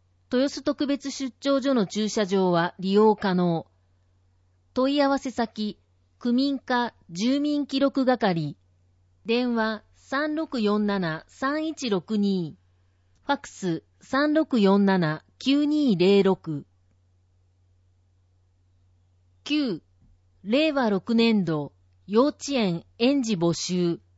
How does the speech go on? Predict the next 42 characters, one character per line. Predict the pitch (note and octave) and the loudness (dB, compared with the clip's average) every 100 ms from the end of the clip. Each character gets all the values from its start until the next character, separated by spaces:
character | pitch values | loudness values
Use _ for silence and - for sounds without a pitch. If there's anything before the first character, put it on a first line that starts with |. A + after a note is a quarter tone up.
| _ _ _ _ _ | _ _ _ _ _
区 | A#3 | -4
立 | C4 C#4+ D4+ | -2 -2 0
幼 | D4 | 2
稚 | C#4+ - C4+ | 2 0 0
園 | A3+ F3 E3+ | 2 2 0
申 | G#3+ A#3+ | 2 4
し | D4 - | 2 0
込 | D4 | 0
み | C#4+ C#4+ | 2 0
受 | C4+ B3+ | 0 -2
付 | - - F3+ | -2 -4 -2
開 | F#3 F#3 | 0 0
始。 | F#3+ - F3+ D#3 _ _ _ _ _ _ _ | 0 -4 -6 -6 _ _ _ _ _ _ _
十 | - B3+ | -2 0
月 | C#4+ D4 C4+ | 2 0 -2
十 | A3 C4+ C#4+ | -4 -2 -2
三 | - C#4 C4 | 0 2 4
日 | G3+ - D#3+ | 2 -2 -10
金 | - A#3 C4 | -2 2 4
曜 | C4 A#3+ | 6 4
か | - E3 | 2 -4
ら。 | D3 C3+ - _ _ _ _ _ _ _ _ _ _ _ - | -6 -8 -16 _ _ _ _ _ _ _ _ _ _ _ -10
区 | B3 | -4
立 | C#4 C#4+ D#4+ | -4 -4 -2
幼 | D#4 | 0
稚 | D4 D4 C#4 | -2 -4 -2
園 | C#4 G#3 F3 - - | 0 0 -2 -6 -4
園 | D4 C4+ | -2 -2
児 | A3 | -4
募 | E3+ D#3+ | -4 -4
集。 | - F#3+ F3+ E3 - _ _ _ _ _ _ _ - | -4 -4 -4 -4 -10 _ _ _ _ _ _ _ -8
令 | G#3 D#4 | -4 0
和 | D#4 C4 | 2 2
六 | G#3 - B3+ | 2 0 0
年 | B3+ G3+ | 2 0
四 | - G3 | -2 -4
月 | A3 - A#3 | -4 -2 -2
に | G3+ D#3 - - | 0 0 -6 -2
区 | A#3 | -2
立 | C4 - | 0 -2
幼 | D4 D4+ | 0 0
稚 | D4 | 0